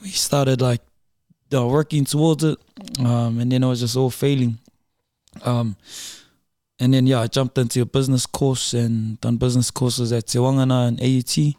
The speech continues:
Um, and that really set my mindset that, yeah, I wanna do something. But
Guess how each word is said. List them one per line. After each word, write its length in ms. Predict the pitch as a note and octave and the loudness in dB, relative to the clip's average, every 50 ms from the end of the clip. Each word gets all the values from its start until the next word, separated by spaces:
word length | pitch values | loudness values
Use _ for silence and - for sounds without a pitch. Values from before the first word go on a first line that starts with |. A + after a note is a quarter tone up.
| _ - - - - - - - _ _ _ _ _ - | _ -20 -20 -20 -20 -20 -20 -20 _ _ _ _ _ -4
Um, 200 | C3 B2+ B2 B2 | -2 0 0 0
and 100 | A#2+ B2 B2+ | 0 2 2
that 100 | B2+ B2 | 2 2
really 460 | A#2+ B2 B2+ B2+ B2 A#2+ A#2 A#2 A2+ | 2 2 2 2 2 0 0 0 0
set 260 | G#2 - - C3+ A#2+ | -2 -2 0 0 0
my 160 | A#2 A#2+ A#2+ | 2 0 2
mindset 440 | A#2 B2 B2+ B2 A#2+ - - A#2 G#2 | 2 2 0 0 0 -2 -4 -4 -2
that, 120 | A#2+ A#2 A#2+ | -2 -2 -2
yeah, 140 | A#2 A#2+ A#2 | -2 -2 -2
I 80 | A#2 A2+ | -2 -2
wanna 240 | A#2 A#2 A#2+ A#2+ A#2 | -2 -2 -2 -4 -2
do 200 | - - C#3 C3 | -2 0 0 0
something. 420 | B2 - B2+ A#2 - - B2 A#2+ A2 | 0 -2 -4 -4 -4 -4 -4 -4 -4
But 220 | - B2 - - | -6 -10 -12 -14